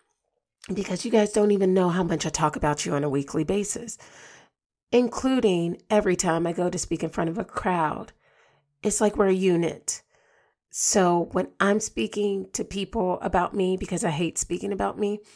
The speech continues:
I talk about you guys. <laughs> And I talk about how you blow me away all the time. Um, and I just, I don't have enough words. But just know that whenever you're tuning in, and if you're joining the crew,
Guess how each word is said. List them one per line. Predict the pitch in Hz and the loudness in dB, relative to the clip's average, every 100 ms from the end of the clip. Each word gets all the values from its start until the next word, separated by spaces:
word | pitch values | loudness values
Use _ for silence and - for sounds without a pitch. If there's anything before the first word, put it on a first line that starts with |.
| _ _ - _ _ _ _ - | _ _ -20 _ _ _ _ -2
I | |
talk | 196 202 | 0 2
about | 196 185 | 2 0
you | 214 | 0
guys. | 220 156 - - _ _ _ _ _ _ | 0 -2 -8 -18 _ _ _ _ _ _
<laughs> | 240 190 - - - 254 - - 233 - 214 - - - - - - | 2 2 0 -8 -10 -8 -8 0 0 0 -4 -2 -6 -8 -6 -4 0
And | 240 | 2
I | |
talk | 202 233 | 6 6
about | 220 196 | 8 6
how | 208 | 6
you | 202 | 2
blow | 190 196 202 | 4 4 6
me | 202 | 4
away | 196 180 - - | 4 2 0 0
all | 180 | 0
the | 180 180 | 0 -4
time. | 190 180 185 - - - - - | -4 -4 -6 -12 -20 -20 -20 -8
Um, | 180 175 - - 196 _ _ _ _ _ _ _ _ _ _ - | -4 -2 -2 -6 -12 _ _ _ _ _ _ _ _ _ _ 0
and | 208 | 2
I | 180 | 2
just, | 180 202 185 - - - _ _ - | 2 0 0 -2 -8 -12 _ _ -2
I | 196 | -2
don't | 175 - 202 185 | 0 2 2 4
have | 190 196 | 2 2
enough | 175 - | -2 -2
words. | - - - - - - - - - | -4 -4 -6 -12 -16 -20 -20 -20 0
But | 254 220 - | 4 4 2
just | 214 208 | 0 2
know | 226 233 202 | 4 4 4
that | 185 180 | 2 2
whenever | 185 190 | 2 2
you're | 208 208 | 2 2
tuning | 214 208 196 | 2 2 2
in, | 185 175 170 - | 2 0 -4 -2
and | 190 | 0
if | 180 | 0
you're | 202 | -2
joining | 180 190 185 180 | -2 0 2 0
the | 180 | -2
crew, | - 214 196 151 | -4 2 2 2